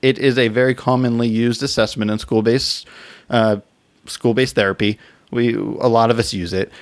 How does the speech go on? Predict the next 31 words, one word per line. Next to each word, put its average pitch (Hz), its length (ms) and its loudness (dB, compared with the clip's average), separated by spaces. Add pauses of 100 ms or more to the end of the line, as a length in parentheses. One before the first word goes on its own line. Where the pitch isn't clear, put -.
(160)
Uh, - 160 -6
the 127 160 -2
other 185 240 0
one, 131 480 0 (160)
I 139 60 0
don't 190 260 -2
think 214 160 -2
it's 139 160 -2
quite - 400 -2
as 160 160 -2
commonly 175 480 0
used, 196 440 -2 (120)
but, 127 500 2
uh, 117 260 4
we, 175 480 -2
at 117 140 2
least 135 180 0
I 143 140 0
use 131 300 0
it 113 100 0
pretty 117 200 -2
regularly. 107 580 2
It's 107 100 -2
called 123 280 0
the 110 100 0
Miller 135 340 0
Function 139 720 -2
and 113 360 0
Participation 117 720 0
Sco-, 110 500 0
Scales, 104 580 -2